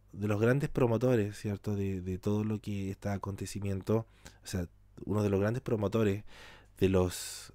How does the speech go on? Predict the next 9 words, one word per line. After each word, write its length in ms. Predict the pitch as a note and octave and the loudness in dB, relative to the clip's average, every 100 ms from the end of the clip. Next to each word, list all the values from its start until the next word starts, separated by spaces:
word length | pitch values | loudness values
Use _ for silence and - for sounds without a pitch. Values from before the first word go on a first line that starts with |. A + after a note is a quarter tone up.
| - | -12
de 200 | G2 F#2 | -8 -6
la, 360 | F#2 F#2 - - - _ _ _ _ _ _ _ _ - | -6 -8 -12 -16 -20 _ _ _ _ _ _ _ _ -6
de 140 | G2 | -2
la 300 | F2 F2 E2+ | 0 -2 -4
abominable, 1040 | - F#2+ F#2 F2+ F#2 G#2 A2 G2 F2+ F2 F#2 - _ _ - | -4 -2 0 0 2 2 2 2 0 0 -6 -14 _ _ -8
¿cierto?, 460 | F#2 F2 - A2+ - - - - - - - | -8 -4 -2 -4 -4 -18 -18 -18 -20 -20 -8
eh, 560 | F#2 F#2+ F2+ F2+ F2+ F2+ - _ _ - F2 | -4 -2 -2 -4 -6 -8 -12 _ _ -18 -4
Babilonia, 880 | F2 F#2 F#2 G2 A#2+ G#2+ F2+ D#2+ - - _ _ - _ - | 2 4 4 8 8 8 4 0 -6 -20 _ _ -20 _ -12
¿m? 240 | F2 F#2 | -6 -6